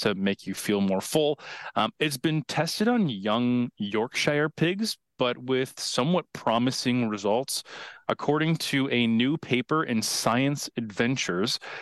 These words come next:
the six pigs that were given the pill ate forty percent less than the pigs that received a placebo pill, uh, after about just two weeks. So pretty rapid results in a pretty rapid time frame.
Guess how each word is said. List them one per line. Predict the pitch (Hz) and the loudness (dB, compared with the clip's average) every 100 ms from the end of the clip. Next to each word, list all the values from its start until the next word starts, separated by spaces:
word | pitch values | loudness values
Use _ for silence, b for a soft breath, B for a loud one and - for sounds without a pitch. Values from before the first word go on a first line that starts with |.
| B B - | B B -2
the | 113 | -2
six | - - 185 | 2 0 -2
pigs | - 180 185 175 | -2 -2 -2 -2
that | 175 147 | -2 -2
were | 143 | -2
given | 113 113 120 | -2 0 2
the | 117 | 0
pill | - 110 107 104 | 0 -2 0 0
ate | 104 - | -2 -4
forty | - 123 127 151 165 | -4 0 2 0 -2
percent | - 170 - 127 113 - | -2 -2 0 0 0 -2
less | 95 101 117 110 - - - _ | -2 0 0 0 -4 -8 -8 _
than | 113 | -2
the | 110 | -2
pigs | - - 117 117 120 - | -2 0 0 0 -2 -2
that | 123 | -2
received | 123 120 - 110 107 - | -2 -4 -2 -2 -2 -4
a | 110 117 | -2 -2
placebo | - 110 - - 180 139 95 90 | 0 -2 0 0 2 2 -2 -2
pill, | - 90 80 - B B B B B | -2 -2 -2 -8 B B B B B
uh, | 101 98 98 - | 0 2 2 2
after | 123 120 - 127 | 0 0 0 0
about | 113 110 110 | 2 0 -4
just | - - | -8 -6
two | - 117 104 | -4 0 2
weeks. | 104 87 - | 0 0 0
So | 110 104 - | 0 0 -2
pretty | 135 151 | 0 0
rapid | 127 101 104 123 104 | 0 0 0 -2 -4
results | 107 101 101 104 - | -2 0 0 0 0
in | 101 98 - - | 0 -2 -6 -10
a | |
pretty | - 120 117 | -4 0 0
rapid | 98 95 101 101 85 | 2 0 2 0 -4
time | - 101 104 | -4 0 0
frame. | 117 139 143 | 0 0 2